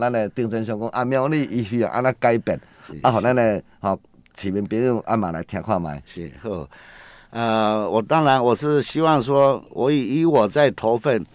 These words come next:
Speaker 2: 这个目前这个县长五个候选人之中，我就，就我有行政经验啊，我做过头份镇长、
Speaker 1: 嗯。
Speaker 2: 市长。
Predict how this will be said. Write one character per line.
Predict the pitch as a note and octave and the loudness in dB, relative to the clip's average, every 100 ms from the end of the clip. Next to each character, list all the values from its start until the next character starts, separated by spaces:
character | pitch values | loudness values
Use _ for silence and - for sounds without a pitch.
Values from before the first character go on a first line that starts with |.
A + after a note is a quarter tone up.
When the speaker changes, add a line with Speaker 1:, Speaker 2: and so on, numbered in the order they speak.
| - - - _ | -20 -20 -20 _
Speaker 2:
这 | - | -4
个 | E3+ | -2
目 | D#3 F3+ | 2 0
前 | C#3 C#3 | 2 2
这 | C3+ | 2
个 | C3+ | 0
县 | B2+ D#3 A#2 | 0 0 2
长 | G2+ F2+ | 0 0
五 | A2 | 0
个 | B2+ | 0
候 | C3+ C3 | 2 2
选 | A2 F2+ | 2 -2
人 | G2+ | -4
之 | F#2 | -6
中， | G2+ A2 G#2 - | -4 -4 -4 -6
我 | - G#2 | -8 -8
就， | - E3+ C#3+ | 0 0 0
就 | - F#3+ | 4 4
我 | C3 D3 | 6 6
有 | C#3+ | 6
行 | G#2+ A2 A2 | 4 0 -2
政 | B2+ | -2
经 | G2 G#2+ G#2 | -2 -2 -2
验 | G#2 F2 | -2 -4
啊， | E2 E2+ | -8 -8
我 | G#2+ | -4
做 | A2+ D3 | -2 0
过 | |
头 | C#3 A#2 | 0 0
份 | B2+ A#2 | 0 0
镇 | B2 F#2+ | -2 -4
长、 | E2 | -6
Speaker 1:
嗯。 | |
Speaker 2:
市 | - F#2 | -10 -14
长。 | D#2 | -16